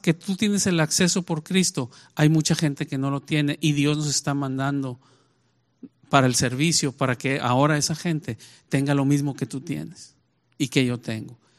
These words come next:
que es a Cristo, y que viene toda esa fuente de bendición, toda esa fuente de contentamiento. Como dice Pablo, "He aprendido a contentarme, cualquiera que sea mi situación, porque todo lo puedo en Cristo,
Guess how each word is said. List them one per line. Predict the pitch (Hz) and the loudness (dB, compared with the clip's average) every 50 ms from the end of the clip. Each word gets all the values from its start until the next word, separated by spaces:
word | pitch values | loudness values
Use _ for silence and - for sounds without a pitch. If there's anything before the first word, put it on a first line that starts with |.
| _ - | _ -4
que | - 139 | -2 2
es | 117 - | 2 2
a | 135 113 | 0 0
Cristo, | - - 120 113 107 - - - - - _ _ | -4 -2 -2 -2 -2 -4 -6 -8 -14 -14 _ _
y | - 151 | -6 -4
que | - - 139 | 0 2 2
viene | 123 127 135 131 135 135 | 4 4 4 4 2 0
toda | 135 - - 175 160 165 170 170 165 151 151 | -2 -2 -2 -2 0 2 0 2 2 2 2
esa | 156 - - 170 - - - - - - - _ _ _ _ | 2 2 2 2 0 0 -2 -6 -20 -20 -20 _ _ _ _
fuente | - - - 160 156 156 151 - - 151 | -8 2 6 8 8 8 6 4 2 2
de | 143 139 | 4 4
bendición, | 135 131 127 123 123 120 113 - - 147 143 147 143 143 | 2 0 -2 -2 -2 0 0 0 2 2 2 2 0 0
toda | 135 - 151 143 | 0 0 0 2
esa | - - 143 | 2 2 0
fuente | - - 151 143 135 131 - | 0 2 2 0 2 0 -2
de | 139 131 | -2 -2
contentamiento. | - 143 131 117 - 131 120 110 - 120 120 123 127 131 135 127 - 143 123 - - - - - - - - _ | -2 -6 -8 -6 -4 -6 -6 -4 -4 -2 0 2 2 2 0 0 -4 -6 -6 -6 -10 -20 -20 -20 -20 -20 -20 _
Como | - - 127 123 123 | -8 -6 -4 -2 0
dice | 127 120 - 147 123 | 0 0 0 0 -2
Pablo, | 120 - 135 131 127 131 131 131 127 120 - - - - _ _ _ - _ _ _ - | 0 2 4 4 4 4 2 0 0 -2 -6 -14 -20 -20 _ _ _ -20 _ _ _ -2
"He | - 131 | 0 0
aprendido | 135 127 - 170 165 160 160 175 190 196 202 | 2 2 4 4 4 6 6 4 4 4 4
a | 185 | 2
contentarme, | - 202 180 - 185 165 143 - 190 196 190 190 156 135 113 - - _ _ _ _ _ _ _ | 0 -2 0 0 0 0 2 4 4 4 4 2 0 -2 -4 -8 -12 _ _ _ _ _ _ _
cualquiera | - 139 127 - - 143 139 147 143 | -2 -2 -2 2 2 2 2 2 2
que | - 143 | 0 -2
sea | 135 - 139 131 | 0 0 0 -2
mi | 131 131 131 | -2 -2 -2
situación, | - - - - - 120 113 - 139 139 135 135 - - _ _ _ _ _ _ _ _ _ - | -4 -4 -6 -6 -4 -4 -4 -2 -2 -2 -4 -4 -6 -10 _ _ _ _ _ _ _ _ _ -2
porque | - 135 - - 131 | -2 -2 0 0 -2
todo | 120 - 135 131 139 | 0 0 0 0 2
lo | 147 156 147 - | 0 -2 -2 -2
puedo | - 147 143 139 131 | -2 0 0 0 0
en | 123 117 | -2 0
Cristo, | - 131 135 123 - - - - - | 0 0 0 0 -2 -4 -8 -14 -18